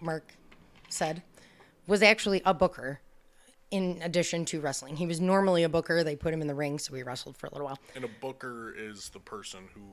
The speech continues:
Speaker 1: Writes
Speaker 2: writes
Speaker 1: the stories,
Speaker 2: Yes.
Speaker 1: essentially. So he ended up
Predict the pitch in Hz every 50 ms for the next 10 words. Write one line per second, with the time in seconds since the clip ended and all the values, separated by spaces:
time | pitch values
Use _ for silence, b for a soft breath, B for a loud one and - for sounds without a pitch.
0 | 92 92 - - - _ _ - - 214 214 190 208 214 - - 175 - - -
1 | 202 175 135 - 135 143 - 139 - - - - 165 156 - - 151 151 151 B
2 | B B B B B B B B B - - - 220 214 214 208 208 202 196 185
3 | - - _ _ - - - - 247 277 320 415 370 269 254 233 226 202 208 196
4 | 190 185 190